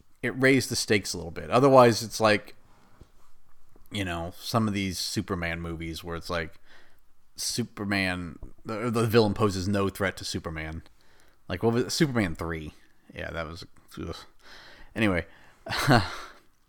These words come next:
So that was cool. I like the premise. The premise is good. Charlize Theron is good. Uh, Nile, I mentioned, I liked her character a lot because it was, it was something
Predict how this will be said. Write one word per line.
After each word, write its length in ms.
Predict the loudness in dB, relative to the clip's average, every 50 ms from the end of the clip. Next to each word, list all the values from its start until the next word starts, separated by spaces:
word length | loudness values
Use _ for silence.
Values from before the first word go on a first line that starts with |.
| _ _ _ -20 -20 -20 -20 _ -20 -20 -20 -20 _ _ -20 -20 _
So 140 | 0 2 8
that 160 | 12 12 12
was 140 | 10 8 2
cool. 200 | 0 0 2 4
I 60 | 8
like 220 | 10 10 10 10 8
the 60 | 0
premise. 380 | 2 4 4 4 4 2 -2
The 60 | 0 4
premise 260 | 6 6 6 6 4
is 100 | 2 2
good. 220 | 4 6 6 6 4 -2 -14 -16 -14 -4
Charlize 360 | 2 6 6 8 8 6 4
Theron 340 | 4 4 6 6 6 6 6
is 100 | 4 2
good. 400 | 2 4 6 8 10 10 8 6 2 -8 -14 -20 -20 -20 -20 -10 -4
Uh, 220 | 0 0 2 2
Nile, 760 | 2 4 8 8 10 10 10 10 10 10 8 6 2 -4 -16 -10 -4
I 80 | -2 0
mentioned, 640 | 2 2 2 2 2 2 2 2 2 2 0 -4 -6 -6 -2
I 60 | 2
liked 360 | 6 8 8 8 8 6 2
her 140 | 2 2 2
character 500 | 2 4 4 6 6 6 4 2 2 2
a 60 | 4
lot 400 | 4 6 8 8 8 6 2 -2
because 320 | -6 -6 -2 -2 -2 0
it 40 | 0
was, 240 | 0 0 0 -2 -4 -10 -16 -18 -18 -18 -20 -20 -20 -12 -2
it 80 | 4 6
was 160 | 8 8 8
something 500 | 10 10 8 10 10 8 6 6 6 2